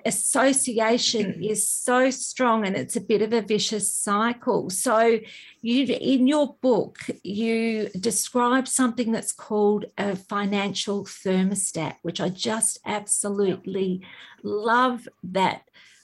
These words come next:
Speaker 1: concept of this is what we have when it comes to money,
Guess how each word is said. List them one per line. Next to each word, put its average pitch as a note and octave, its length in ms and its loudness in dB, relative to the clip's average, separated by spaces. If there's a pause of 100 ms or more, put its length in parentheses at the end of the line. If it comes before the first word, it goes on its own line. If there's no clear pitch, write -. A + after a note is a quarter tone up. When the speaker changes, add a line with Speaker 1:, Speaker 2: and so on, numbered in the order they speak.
(120)
Speaker 1:
concept - 880 0
of F3 220 -2
this A3+ 200 -2
is A3 360 0
what F#3+ 320 2
we F#3 100 2
have G3 480 -4
when F#3+ 140 -2
it - 160 -6
comes F#3+ 680 -2
to - 480 -4
money, G3+ 680 -2